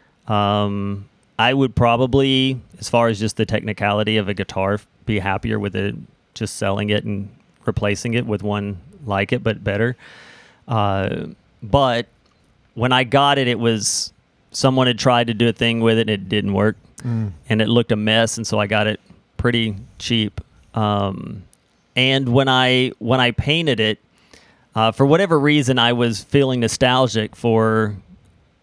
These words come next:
Speaker 1: my dad's Chevy pickup when I was growing up. So he had, like, this
Speaker 2: Okay.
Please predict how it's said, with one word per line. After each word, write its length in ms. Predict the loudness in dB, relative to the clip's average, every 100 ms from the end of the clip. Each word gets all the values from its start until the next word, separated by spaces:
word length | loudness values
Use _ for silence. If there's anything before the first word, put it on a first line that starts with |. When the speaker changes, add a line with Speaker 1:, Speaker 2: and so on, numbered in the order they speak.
| _ _ -4
Speaker 1:
my 220 | 0 0
dad's 880 | 0 0 2 2 0 -4 -12 -12 -20 _ _ -20
Chevy 460 | -8 -2 0 0
pickup 460 | 0 -2 0 -2 -2
when 120 | -4
I 80 | -4
was 120 | -6
growing 320 | -4 -2 -2
up. 220 | -4 -6 -4
So 120 | -2
he 60 |
had, 180 | 0 2
like, 160 | 2 0
this 220 | 0 0
Speaker 2:
Okay. 80 | -4